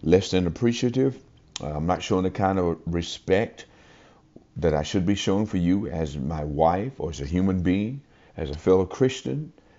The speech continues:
I want to make sure that you let me know that.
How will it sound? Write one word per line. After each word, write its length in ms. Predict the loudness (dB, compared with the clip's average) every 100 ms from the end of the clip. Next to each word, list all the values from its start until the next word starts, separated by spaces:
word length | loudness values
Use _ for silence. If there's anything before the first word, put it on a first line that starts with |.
| -4
I 140 | 0
want 280 | 2 2 0
to 60 | 0
make 200 | -4 -4
sure 340 | 0 2 4
that 400 | 4 2 2 -6
you 260 | 0 2 4
let 220 | 4 2
me 140 | 0
know 220 | 0 0 0
that. 340 | -2 -6 -12